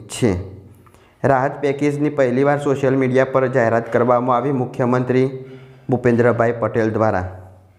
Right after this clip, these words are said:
ગુજરાતમાં કુલ આ મગફળીનું વાવેતર કેટલું હતું? તો બાવીસ લાખ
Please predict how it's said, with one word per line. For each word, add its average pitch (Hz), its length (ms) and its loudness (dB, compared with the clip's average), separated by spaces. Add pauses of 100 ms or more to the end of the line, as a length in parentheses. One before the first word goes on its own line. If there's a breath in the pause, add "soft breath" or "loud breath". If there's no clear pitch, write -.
(1080 loud breath)
ગુજરાતમાં 151 640 2
કુલ 156 180 2
આ 156 80 4
મગફળીનું 143 520 0
વાવેતર 139 400 2
કેટલું 147 360 0
હતું? 135 160 0
તો 139 80 0
બાવીસ 139 400 0
લાખ 135 240 0